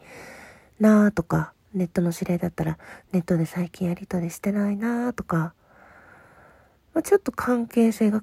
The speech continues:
変わったとか、相手が忙しそうだとか、まあ、そういう時に、あー、どうしようかなってちょっと思うんですよね。だけど、まあ、つながってるんだったらそれを理由にちょっとメッセージ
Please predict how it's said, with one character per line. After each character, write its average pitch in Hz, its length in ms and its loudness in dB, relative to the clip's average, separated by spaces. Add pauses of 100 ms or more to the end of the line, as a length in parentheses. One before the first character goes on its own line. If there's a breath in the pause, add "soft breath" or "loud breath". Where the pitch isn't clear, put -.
変 196 100 0
わ 196 120 4
っ 196 60 -2 (180)
た - 100 2
と - 120 -4
か、 156 260 -2
相 208 220 0
手 214 120 2
が 175 120 0
忙 185 340 -2
し - 40 -12
そ 208 180 -2
う 180 40 -2
だ 156 140 -4
と - 80 -16
か、 - 160 -6
ま - 200 -4 (960 soft breath)
あ、 233 40 -12
そ 277 140 0
う - 20 0
い - 20 0
う - 20 -10
時 277 300 2
に、 196 340 2 (320)
あ 226 60 2
ー、 220 200 4
ど 247 120 4
う 277 80 0
し 269 120 -6
よ 254 80 2
う 226 40 -4
か 208 180 2
な 233 160 4
っ - 20 0
て 190 360 2 (160)
ち 285 100 2
ょ - 20 6
っ 233 40 4
と 208 120 2
思 208 200 4
う 202 200 2
ん 165 60 -2
で 175 100 -4
す - 120 -8
よ 196 120 0
ね。 214 180 2
だ 285 140 -2
け 285 140 2
ど、 294 260 4
ま 285 140 4
あ、 240 60 -8 (380 loud breath)
つ - 140 -4
な 311 160 0
が 381 120 0
っ 381 60 -4 (160)
て 381 140 2
る 415 140 2
ん 359 60 2
だ 320 80 4
っ 254 40 -2
た 254 200 0
ら 269 120 2
そ - 160 -6
れ 240 140 -2
を 240 100 -2
理 233 160 0
由 233 140 0
に 254 420 0
ち - 100 -6
ょ - 40 0
っ - 20 -8
と 175 340 -4 (720 soft breath)
メ 208 100 2
ッ 185 40 -6
セ 175 260 -4
ー - 20 -4
ジ 170 300 -4